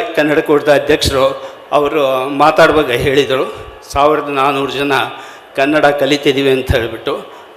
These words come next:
ನಾನು ಮಾತಾಡ್ದಾಗೆಲ್ಲ ಹೇಳ್ತಾ ಇರ್ತೀನಿ, ಲ್ಯಾಂಗ್ವೇಜ್ ಎಷ್ಟು ಇಂಪಾರ್ಟೆಂಟು,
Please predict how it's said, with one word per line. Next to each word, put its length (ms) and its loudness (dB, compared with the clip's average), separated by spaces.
ನಾನು 320 2
ಮಾತಾಡ್ದಾಗೆಲ್ಲ 840 2
ಹೇಳ್ತಾ 440 0
ಇರ್ತೀನಿ, 420 -4
ಲ್ಯಾಂಗ್ವೇಜ್ 500 0
ಎಷ್ಟು 240 -4
ಇಂಪಾರ್ಟೆಂಟು, 960 -6